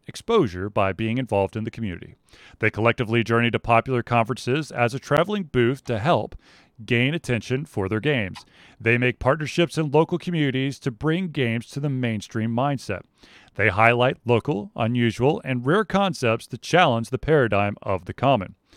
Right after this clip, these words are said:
They also host events to teach kids and minority groups about game development to hopefully one day enter the industry themselves. If you want more information, go to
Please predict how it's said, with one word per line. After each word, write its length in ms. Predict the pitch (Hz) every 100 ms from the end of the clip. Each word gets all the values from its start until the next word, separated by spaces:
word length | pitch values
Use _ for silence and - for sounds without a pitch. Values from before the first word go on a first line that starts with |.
| _ _ _ _ _ _ _ _ _
They 140 | 113 110
also 380 | 185 - 185
host 340 | 147 135 143 -
events 400 | 135 113 107 -
to 140 | -
teach 440 | - 247 262 - -
kids 540 | 147 120 101 143 - -
and 180 | 107
minority 380 | 196 220 147 104
groups 340 | 98 101 120 - _ -
about 480 | 127 - 135 139 -
game 220 | 156 226
development 560 | 185 127 113 110 127 -
to 320 | - 131 135 -
hopefully 440 | - 233 - 110
one 300 | 117 113 180
day 320 | 156 110 107 -
enter 280 | 202 143 113
the 160 | 107 110
industry 320 | 104 - 113
themselves. 520 | 127 131 190 131 190
If 180 | - 202
you 80 | 180
want 180 | 170 147
more 200 | 156 151
information, 420 | 127 139 135 117
go 200 | 123 135
to 580 | - 135 120 113 107